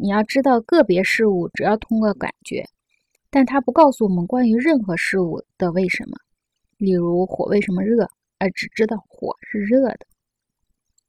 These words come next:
那些超越人所共有的感觉，最初发现了技术的人，之所以使人们感到惊奇，不仅由于某一发现之实用，而且由于其智慧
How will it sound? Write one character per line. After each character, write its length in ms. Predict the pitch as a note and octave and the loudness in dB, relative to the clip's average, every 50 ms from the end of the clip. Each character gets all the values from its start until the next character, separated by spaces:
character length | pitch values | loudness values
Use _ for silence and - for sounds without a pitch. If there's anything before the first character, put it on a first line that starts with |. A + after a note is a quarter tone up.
| _ _ _ _ - - - _ _ _ _ _ _ _ _ _ _ _ | _ _ _ _ -20 -20 -20 _ _ _ _ _ _ _ _ _ _ _
那 120 | C#4 C4 B3 | 4 4 4
些 160 | - C4 C4 | 6 4 4
超 320 | - - - C#4 C4 B3+ C4 | 2 0 0 2 2 4 6
越 140 | C4 B3+ A#3 | 6 6 4
人 260 | A3+ G#3+ G3+ G#3 B3 | 4 4 2 2 2
所 180 | A#3+ - A3 F#3+ | 2 2 0 0
共 240 | - - C#4 B3+ A#3+ | 2 4 6 6 6
有 140 | G#3+ F#3 E3+ | 6 4 2
的 140 | E3 F#3+ | 0 0
感 280 | - - F#3 E3 C3+ D3 D3+ | 0 2 0 2 0 -2 -2
觉， 260 | - F3+ F3 F3 F#3 F#3 - | -2 0 0 0 0 -2 0
最 180 | - D4+ C4+ | 2 2 2
初 220 | A3 - - C4+ C4 | 2 2 2 0 0
发 240 | - - C#4 C#4 | 0 -2 -2 -2
现 180 | C4 - C#4+ B3+ | 2 2 4 4
了 80 | A3+ G#3+ | 2 2
技 220 | - - D#4+ D#4+ | 2 4 4 4
术 160 | B3+ - F#3+ | 6 4 2
的 160 | F3 E3 B2 | 0 0 0
人， 260 | D#2+ - - D2 - - - _ _ _ _ - - _ | -2 -2 -4 -6 -8 -10 -14 _ _ _ _ -20 -20 _
之 160 | - - B3 B3+ | 0 2 2 2
所 180 | - - A3 | 4 4 2
以 160 | G#3 G3 G3 | 4 4 2
使 220 | G#3+ - - - D3+ | 0 -2 -4 -4 -4
人 180 | D3+ D3+ D3+ | -2 -2 0
们 100 | G3 G#3+ G#3+ | 0 -2 -2
感 120 | G3+ - - | -2 -2 -2
到 80 | F3+ G3 | -4 -4
惊 260 | - - B3+ B3 B3+ | 0 4 6 6 6
奇， 320 | C4 - - - - - - - _ _ _ _ _ _ _ _ - | 6 4 -2 -8 -8 -10 -12 -16 _ _ _ _ _ _ _ _ 0
不 80 | E4+ | 2
仅 220 | C4 - G3+ F3+ F3+ | 2 4 2 2 4
由 160 | F#3 A3 B3 | 4 4 6
于 140 | A#3 B3 B3 | 6 6 4
某 240 | A3+ G3 E3+ D#3+ | 4 4 2 2
一 80 | F#3+ A3 | 0 -2
发 200 | - - C4+ C4+ | 0 0 2 0
现 280 | C4 - C#4 A#3+ G3+ G3+ | 2 2 2 2 2 2
之 100 | - C4 | 0 -2
实 360 | B3 - - - D#3 F3 A3 | -2 -2 -2 0 2 4 4
用， 200 | C4 C#4 A#3 - _ _ _ _ _ _ _ _ _ _ _ _ _ _ _ _ _ | 4 4 2 0 _ _ _ _ _ _ _ _ _ _ _ _ _ _ _ _ _
而 120 | - G#3+ | 4 4
且 160 | B3 - A#3+ F#3+ | 4 6 4 4
由 200 | F3+ G3 A#3+ B3 | 6 6 6 6
于 100 | A#3+ B3 | 4 2
其 240 | - - - G#3 | 0 0 -2 -2
智 240 | G#3 - - B3+ A3 | -2 2 2 4 4
慧 320 | F#3+ - G3+ F3 D#3 D#3 | 4 2 0 0 0 -2